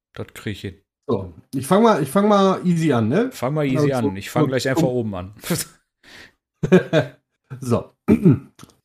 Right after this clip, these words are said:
Speaker 2: So. <clears throat> So, jetzt so. Ja, passt. So. Er war ein Junge. Sie war ein Mädchen. Kann ich es noch offensichtlicher machen?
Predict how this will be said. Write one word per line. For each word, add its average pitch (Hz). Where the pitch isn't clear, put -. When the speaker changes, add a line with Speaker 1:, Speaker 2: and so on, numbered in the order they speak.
Speaker 2:
So. -
<clears throat> 180
So, -
jetzt -
so. -
Ja, 82
passt. -
So. -
Er 135
war 147
ein 170
Junge. 180
Sie 104
war 104
ein 113
Mädchen. 123
Kann 127
ich 131
es 120
noch -
offensichtlicher 147
machen? 180